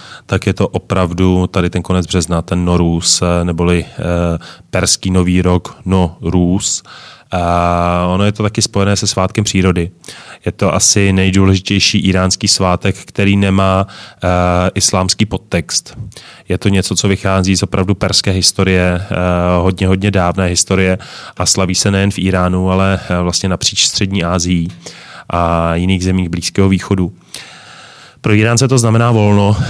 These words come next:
eh, čtrnáctidenní, eh, v uvozovkách prázdniny, eh, narvané hotely,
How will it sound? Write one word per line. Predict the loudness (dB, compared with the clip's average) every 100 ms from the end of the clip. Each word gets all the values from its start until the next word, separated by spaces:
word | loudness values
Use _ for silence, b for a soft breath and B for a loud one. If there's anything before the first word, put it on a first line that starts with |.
| 0
eh, | 0 0
čtrnáctidenní, | -2 0 0 0 0 0 4 4 4
eh, | 2 0 0 2 2 2 2 2
v | 0
uvozovkách | 0 0 -2 -2 -4 -4
prázdniny, | -2 0 0 0 0 0 -4
eh, | -12 -20 -12 -4 0 2 2
narvané | 0 0 2 2
hotely, | 2 2 0 2 2 2